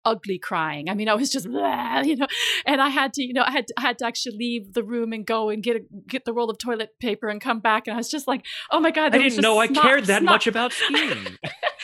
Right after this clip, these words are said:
Speaker 1: It wasn't the skiing, though, as you
Speaker 2: Exactly,
Speaker 1: know,
Speaker 2: exactly.
Speaker 1: as you know. And so it, when it was just, it was incredible how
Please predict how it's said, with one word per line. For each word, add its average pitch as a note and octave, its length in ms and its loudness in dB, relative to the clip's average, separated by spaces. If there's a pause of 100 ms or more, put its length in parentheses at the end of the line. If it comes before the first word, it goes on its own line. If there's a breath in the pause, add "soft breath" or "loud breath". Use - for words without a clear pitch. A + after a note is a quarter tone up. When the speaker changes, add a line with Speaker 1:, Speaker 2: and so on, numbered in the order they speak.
(160 loud breath)
Speaker 1:
It E4 240 4
wasn't C4 340 2
the D4 100 -2
skiing, F4 640 0
though, G3+ 140 0
as G3 320 -4
you A3 80 0
Speaker 2:
Exactly, G#3+ 80 0
Speaker 1:
know, G3 320 -2
Speaker 2:
exactly. G3 460 -4
Speaker 1:
as G#3+ 180 0
you G#3+ 120 -6
know. G#3+ 400 -6
And A3+ 120 -8
so B3+ 180 -6
it, A3+ 100 -6
when B3+ 120 -4
it B3 100 -8
was A#3 220 -14
just, D#4+ 320 -6 (400 loud breath)
it C#4 200 -2
was C4+ 320 -6
incredible D4+ 800 -8 (220)
how A#3+ 460 -4